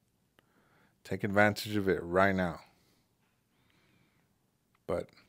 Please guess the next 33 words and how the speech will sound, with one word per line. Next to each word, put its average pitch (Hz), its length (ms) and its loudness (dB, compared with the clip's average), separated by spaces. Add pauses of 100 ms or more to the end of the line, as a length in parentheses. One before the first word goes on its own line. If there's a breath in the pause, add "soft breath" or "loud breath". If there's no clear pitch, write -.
(120)
that's 110 160 2
my 135 120 8
top 120 240 8
five 110 200 8
reasons 101 380 -2
why 95 260 6
I 95 60 4
think 101 240 -2
Gen 98 240 2
Z 98 240 -4
should 92 200 -8
become 92 460 -2 (680 soft breath)
mechanics. 92 680 -4 (640 soft breath)
If - 300 -6
no 104 140 2
one 101 220 2
has 101 200 0
told 104 300 0
you, 101 200 0
at 95 120 4
least - 400 -6 (500 loud breath)
you 107 80 -10
heard 104 160 6
it 98 40 0
from 101 220 -2
me. 101 260 0 (600 soft breath)
You 98 100 -8
guys 104 200 4
are 104 40 2
welcome 117 360 8
into 113 180 2
the 101 180 0
industry, 98 600 -4